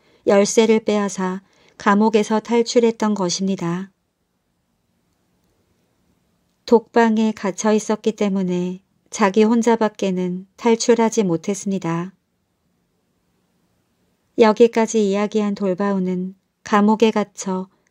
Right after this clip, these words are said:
죽을 때만 기다리고 있는 스무 명이 넘는 마을 사람들이 생각나 괴로웠습니다. 자기 혼자서만 도망친 게 너무나 후회스러웠지요.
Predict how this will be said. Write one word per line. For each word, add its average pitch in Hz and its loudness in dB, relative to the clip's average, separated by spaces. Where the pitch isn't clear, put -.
죽을 220 2
때만 214 0
기다리고 202 -2
있는 180 -4
스무 233 2
명이 220 2
넘는 185 -2
마을 180 -2
사람들이 196 -4
생각나 190 -2
괴로웠습니다. 202 0
자기 220 2
혼자서만 208 0
도망친 202 -2
게 185 -2
너무나 202 4
후회스러웠지요. 208 0